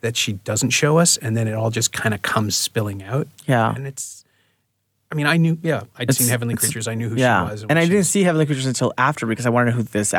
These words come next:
Speaker 2: actress
Speaker 1: sure,
Speaker 2: was.
Speaker 1: right. That would make sense.
Speaker 2: And I was like, "Who is she?" 'Cause I was smitten. Like, I was just like, "She did an amazing job." I was like,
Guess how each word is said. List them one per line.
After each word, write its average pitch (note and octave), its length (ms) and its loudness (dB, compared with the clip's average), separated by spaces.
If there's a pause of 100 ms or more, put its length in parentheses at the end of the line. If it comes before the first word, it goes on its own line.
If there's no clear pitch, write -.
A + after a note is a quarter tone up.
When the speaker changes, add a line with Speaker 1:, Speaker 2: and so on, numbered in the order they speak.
(120)
Speaker 2:
actress G2+ 160 0
Speaker 1:
sure, - 220 -2
Speaker 2:
was. A2+ 220 2
Speaker 1:
right. D#3+ 200 -4
That - 120 -8
would C3+ 120 -12
make F2 140 -16
sense. - 160 -20
Speaker 2:
And B2 280 2
I B2 100 2
was A#2+ 140 0
like, A#2+ 140 -6
"Who - 320 -8
is B3 200 0
she?" A2+ 320 2
'Cause A#2 280 -2
I A#2 260 2
was A2+ 380 0
smitten. F#2+ 580 -2
Like, G#2+ 160 -4
I G#2+ 40 0
was A2 120 0
just G#2 100 -6
like, G2+ 80 -6
"She - 140 -6
did G#2+ 160 0
an G2+ 80 -2
amazing A#2+ 400 2
job." A#2 180 2
I G2+ 40 2
was G#2 180 0
like, G#2 140 -4